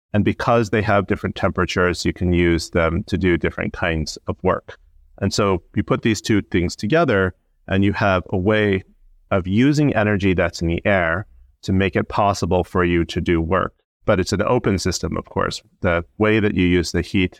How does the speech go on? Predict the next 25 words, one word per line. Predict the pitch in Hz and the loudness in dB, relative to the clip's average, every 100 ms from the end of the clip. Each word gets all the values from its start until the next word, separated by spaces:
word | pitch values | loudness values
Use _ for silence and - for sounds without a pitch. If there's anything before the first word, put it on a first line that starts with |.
| - | -4
in | 90 | -2
the | 87 - | 0 0
air | 107 95 87 - | 0 2 0 -2
is | 87 | -4
that | 87 - | -4 -2
you | 90 | 0
evaporate | 85 95 92 95 92 85 - | 0 0 0 0 0 0 0
water | 85 82 85 | 0 0 -4
from | - 85 | -6 -2
your | 80 | -2
salt | - 113 110 - | -2 0 0 0
solution, | 82 78 - 78 80 - _ _ | -2 0 -2 -4 -4 -10 _ _
which | - - | -12 -4
means, | 95 87 | -2 -2
of | 80 | -2
course, | 98 85 - | -2 0 -2
you | |
have | 90 85 - | -2 -2 -4
to | - | -4
add | 98 95 87 | -2 0 0
more | 85 | 2
water | 82 80 78 80 | 2 2 0 -6
to | - 82 | -2 -2
the | 80 | -2
system. | - - 90 101 | -6 -8 -8 -10